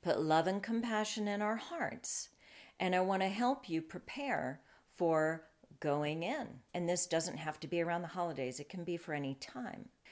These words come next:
But it is important to take notice of the attachments that we have and the projections that we're placing on others.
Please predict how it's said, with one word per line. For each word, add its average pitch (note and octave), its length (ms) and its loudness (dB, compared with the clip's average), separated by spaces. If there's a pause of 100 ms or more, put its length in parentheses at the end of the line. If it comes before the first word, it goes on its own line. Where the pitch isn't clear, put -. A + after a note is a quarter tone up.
(320)
But G3 120 6
it G3 140 8
is C#4+ 220 10
important F3 760 2
to D#3 800 0 (240)
take F3+ 400 0
notice E3+ 600 2 (100)
of C3+ 640 4 (280)
the D#3+ 140 0
attachments D#3 640 0
that C3 140 -4
we A3 220 4
have G3 500 -2 (640)
and D#3 180 2
the C#3 60 0
projections D3+ 640 -2
that D3 160 -4
we're D3+ 100 0
placing C#3+ 500 -2
on B2+ 300 -2
others. - 680 -4